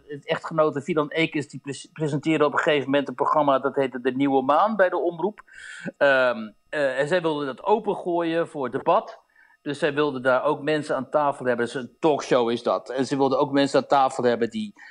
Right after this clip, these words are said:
eh, kritisch zijn op de islam. Eh, hè, want De Nieuwe Maan was een programma, zeg maar, voor de moslimgemeenschap. Nou ja,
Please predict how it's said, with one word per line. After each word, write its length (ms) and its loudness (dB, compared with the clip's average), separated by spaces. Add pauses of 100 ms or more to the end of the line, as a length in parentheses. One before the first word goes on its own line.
(100)
eh, 160 -2
kritisch 380 2
zijn 220 2
op 120 0
de 80 -10
islam. 680 2 (340)
Eh, 120 2 (600)
hè, 160 2
want 120 -2
De 100 2
Nieuwe 260 2
Maan 240 2
was 140 0
een 100 -6
programma, 440 2
zeg 220 -2
maar, 160 0
voor 260 2
de 80 0
moslimgemeenschap. 1000 -4
Nou 140 2
ja, 260 2